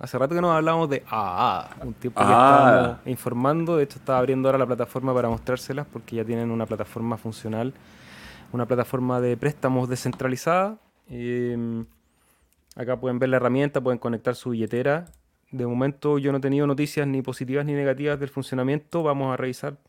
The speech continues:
Speaker 1: cuando tenga un poco de tiempo, quizá el fin de semana, voy a revisar la plataforma ahí para para jugar un poco con ella, podemos ver que hay la posibilidad de pedir prestado en este, en este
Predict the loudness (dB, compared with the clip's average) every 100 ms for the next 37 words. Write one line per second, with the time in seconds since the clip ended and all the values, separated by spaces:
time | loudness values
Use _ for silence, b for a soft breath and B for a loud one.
0 | _ -14 -12 -10 -10 -8 -8 -8 -6 -4
1 | -4 -4 -10 -10 -10 -10 -8 -10 -6 -4
2 | -4 -4 -4 -4 -4 -4 -6 -4 -4 -4
3 | -8 -6 -4 -4 -2 0 -2 -4 b b
4 | b b b b b -6 -6 -2 -2 0
5 | 0 2 4 4 6 4 2 0 0 0
6 | 2 0 0 0 4 4 2 _ -8 -2
7 | 0 0 0 -2 -2 -6 -4 2 2 4
8 | 2 0 -4 -4 0 2 2 -2 -8 -10
9 | -10 -8 -6 -6 -6 -10 -14 -20 -16 -14
10 | -14 _ _ -10 -10 -10